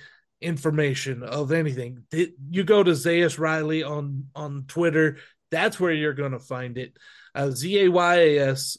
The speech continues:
R I L E Y. It's all one word. Follow him there. You won't be disappointed. And, and in fact, compared to mine, it's probably a lot more fun to be on his page than it is to ever look at my <laughs> Twitter.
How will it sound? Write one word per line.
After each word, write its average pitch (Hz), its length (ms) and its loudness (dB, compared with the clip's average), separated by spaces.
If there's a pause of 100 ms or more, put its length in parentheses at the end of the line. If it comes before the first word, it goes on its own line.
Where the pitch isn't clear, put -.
(140)
R 165 220 0
I 151 260 -2
L 151 260 -4
E 151 120 -2
Y. 127 300 -6
It's 123 220 -12
all 156 200 0
one 139 260 -4
word. 127 420 -6 (600)
Follow 185 380 6
him 151 280 0
there. 131 380 0
You 131 240 -6
won't 240 260 -2
be 320 120 -2
disappointed. 165 840 -2
And, 139 320 -12
and 160 160 -4
in 151 60 -6
fact, 180 460 -2 (720)
compared 185 440 0
to 175 60 -4
mine, 175 420 -2
it's 139 160 -10
probably 185 720 -2
a 143 80 -4
lot 160 280 -6
more 160 200 -8
fun 156 300 -8
to 143 60 -10
be 147 160 -8
on 135 160 -8
his 143 240 -10
page 135 420 -6
than 131 180 -8
it 127 100 -8
is 139 200 -2
to 131 100 -8
ever 139 260 -4
look 131 340 -6 (720)
at 147 160 -6
my 151 260 0
<laughs> 135 60 -10
Twitter. 165 720 2